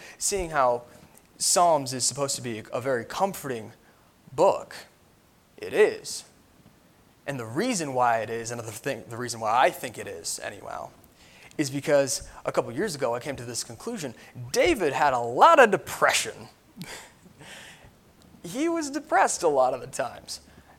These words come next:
And I would be too. Look at the, his situations. I mean, he was on the run from his own son. He was constantly on the run from Saul. He was constantly, like, in war, in battle, in conflict. He was always in the thick of it.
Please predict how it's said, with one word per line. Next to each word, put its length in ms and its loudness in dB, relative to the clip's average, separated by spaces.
And 180 4
I 160 -2
would 220 -6
be 120 -6
too. 480 -4
Look 200 -8
at 240 -8
the, 320 -2
his 180 -4
situations. 800 -4
I 100 -8
mean, 200 -12
he 100 -12
was 160 -10
on 140 -2
the 80 -6
run 240 0
from 160 -8
his 140 -6
own 200 -4
son. 420 4
He 420 -4
was 360 0
constantly 600 0
on 140 0
the 100 -4
run 240 -2
from 220 -8
Saul. 540 4
He 320 0
was 440 0
constantly, 720 -4
like, 300 -2
in 260 -6
war, 380 0
in 160 -6
battle, 320 0
in 120 -8
conflict. 460 -2
He 80 -6
was 220 -6
always 520 4
in 260 -4
the 100 -6
thick 320 2
of 100 -8
it. 360 -14